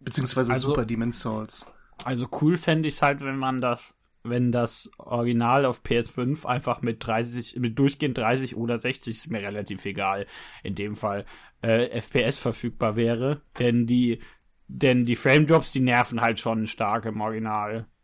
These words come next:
Speaker 2: Die sind jetzt nicht überall und nicht, und teilweise auch nicht so krass, aber wenn sie da sind, sind sie da und das, das stört halt schon in einem Actionspiel.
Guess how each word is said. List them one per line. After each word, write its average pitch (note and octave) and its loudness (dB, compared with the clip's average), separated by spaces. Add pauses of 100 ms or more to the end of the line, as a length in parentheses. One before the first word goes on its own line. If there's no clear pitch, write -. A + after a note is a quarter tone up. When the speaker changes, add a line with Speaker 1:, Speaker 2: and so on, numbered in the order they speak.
Speaker 2:
Die B2 0
sind B2+ 4
jetzt D3 0
nicht D3 0
überall D#3 4
und E3 -8
nicht, - -6 (140)
und B2 -6
teilweise C3 2
auch A2+ -2
nicht B2+ 0
so C#3+ 2
krass, - 0 (420)
aber B2+ 4
wenn D3 6
sie D3 2
da C3 6
sind, C#3+ 2
sind B2 -4
sie B2 -6
da A#2 2
und A#2+ 2
das, - -8
das A2 -4
stört - -4
halt G#2 -6
schon G#2+ -4
in G#2+ -6
einem A2 -4
Actionspiel. A2 -6